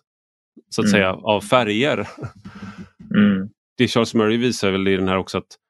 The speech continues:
Speaker 1: det började med den svarta familjen. Man började varna för att liksom, den svarta familjen höll på att splittras.
Speaker 2: Precis.
Speaker 1: Och sen hände det den vita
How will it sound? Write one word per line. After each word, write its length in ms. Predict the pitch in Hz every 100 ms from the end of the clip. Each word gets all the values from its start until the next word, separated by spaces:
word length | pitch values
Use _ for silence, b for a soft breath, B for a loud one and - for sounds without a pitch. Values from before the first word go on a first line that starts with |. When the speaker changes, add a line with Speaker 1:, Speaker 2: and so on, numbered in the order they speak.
| _ -
Speaker 1:
det 60 | 95
började 420 | 127 110 107 123
med 140 | 120
den 80 | 101
svarta 400 | - 107 - 113
familjen. 480 | 123 113 95 92 95
Man 160 | 98
började 260 | 98 101 104
varna 380 | 101 98 92 107
för 280 | - 98 92
att 120 | - _ _ _ _ -
liksom, 220 | 104 92
den 100 | 95
svarta 500 | 117 110 - 110 104 - _ _ _ _ -
familjen 440 | 123 113 98 95 92
höll 160 | 98
på 180 | - 101
att 160 | 95 -
splittras. 420 | - 113 107 120
Speaker 2:
Precis. 400 | 101 - - - _ B B B B B
Speaker 1:
Och 200 | - 107
sen 200 | - 120
hände 320 | 113 110 98 101
det 320 | 104 101 101 _ _ _
den 140 | 113 113
vita 520 | 135 120 - 147